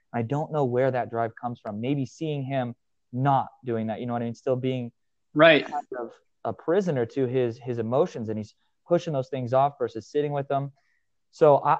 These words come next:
Speaker 1: I don't know if he's completely processed it yet. Um, we had a real bad falling out when I was about eighteen and got kicked out of the house and had to find my way and pay for college and all that stuff. Um,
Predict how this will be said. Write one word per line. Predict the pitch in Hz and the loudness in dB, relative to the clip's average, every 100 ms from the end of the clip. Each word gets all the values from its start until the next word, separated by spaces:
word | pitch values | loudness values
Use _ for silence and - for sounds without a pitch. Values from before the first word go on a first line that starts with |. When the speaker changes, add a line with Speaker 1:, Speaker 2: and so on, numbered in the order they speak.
| 160 | 2
Speaker 1:
I | 208 | 0
don't | 254 185 | 2 4
know | 208 | 4
if | 226 | 4
he's | 175 | -2
completely | 139 151 151 135 | -2 -4 -2 -2
processed | 139 139 156 151 135 | 2 2 2 -2 -2
it | 127 | -2
yet. | 127 139 127 - | 2 2 2 -2
Um, | 135 120 117 117 | -2 2 2 2
we | 185 | 2
had | 156 | 4
a | 113 | 2
real | 127 147 | 4 4
bad | 131 127 117 | 4 2 2
falling | 127 120 117 | -2 -2 0
out | 120 | -2
when | - | -2
I | 113 | -6
was | 110 | -6
about | 117 110 104 - | -2 -2 -2 -6
eighteen | 127 - - 123 | -8 -8 -10 -8
and | 117 | -4
got | 113 - | -6 -4
kicked | 123 123 | -6 -4
out | 120 | -4
of | |
the | 113 | -2
house | 107 117 113 - | 0 0 -2 -8
and | 113 | -10
had | 110 | -8
to | 110 - | -8 -6
find | 117 117 | -6 -6
my | |
way | 107 117 113 | -6 -4 -6
and | 110 | -8
pay | 107 | -14
for | - | -8
college | 123 123 117 | -2 -2 -2
and | 110 | -4
all | 113 | -4
that | 127 | -4
stuff. | - 120 117 _ _ _ _ _ | -6 -8 -8 _ _ _ _ _
Um, | 120 120 113 | 0 2 0